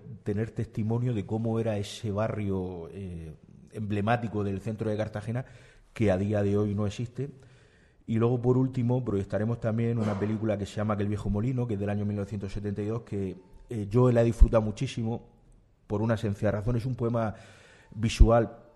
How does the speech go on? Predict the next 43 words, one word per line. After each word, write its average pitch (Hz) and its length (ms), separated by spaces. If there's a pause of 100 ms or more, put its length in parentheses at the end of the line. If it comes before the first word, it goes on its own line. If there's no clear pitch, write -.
(140)
precioso 117 580
sobre 107 300
los 101 120
molinos 104 340
de 101 200
viento 107 260
del 95 120
campo 104 260
de 101 80
Cartagena. 117 560 (720)
Eh, 101 520 (1400)
ya 120 300
es 139 200
un, 120 280
por - 140
decirlo 127 280
de 123 60
alguna 120 220
manera, 107 360
un, 104 600
una 107 260
queja 120 260
y 104 60
una 110 200
crítica, 107 420
¿no?, 135 220
al 101 140
estado 117 480
de 110 80
los 107 100
molinos 107 380
del 101 360
campo 107 260
de 104 60
Cartagena 104 400
del 101 120
año, 110 200
en 107 120
el 110 100
año 113 180
setenta 110 380
y 104 40
dos, 131 160